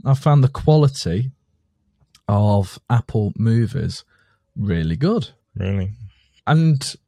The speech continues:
Speaker 1: I'm quite happy often to buy films on there, and I've got quite a collection on there now.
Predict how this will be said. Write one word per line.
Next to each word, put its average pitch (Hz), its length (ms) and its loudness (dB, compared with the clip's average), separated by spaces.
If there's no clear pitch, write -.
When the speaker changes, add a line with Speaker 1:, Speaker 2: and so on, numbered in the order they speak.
Speaker 1:
I'm 143 220 4
quite - 380 0
happy 123 600 0
often 131 340 -2
to - 120 -6
buy 135 220 0
films 101 360 -4
on 95 140 -2
there, 101 140 -2
and 104 100 -2
I've 107 140 -6
got - 200 -4
quite - 240 -4
a 104 60 -8
collection 139 460 -4
on - 160 -2
there 76 160 -4
now. 80 300 -4